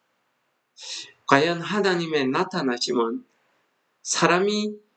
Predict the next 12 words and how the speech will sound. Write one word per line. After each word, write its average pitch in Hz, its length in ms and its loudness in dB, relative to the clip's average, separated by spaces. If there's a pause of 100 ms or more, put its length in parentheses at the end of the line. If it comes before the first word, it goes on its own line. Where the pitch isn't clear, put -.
(280)
이렇게 156 380 2
점수를 196 520 2
쓰거나 139 540 0
사람이 170 720 0 (460)
하나님 175 460 2
앞에, 165 400 -2 (920)
어, 117 480 0
간구하거나 165 800 2 (580)
기도한다고 160 960 2 (440)
해서 143 460 4 (340)
하나님이 151 640 2
나타나시고 131 920 -2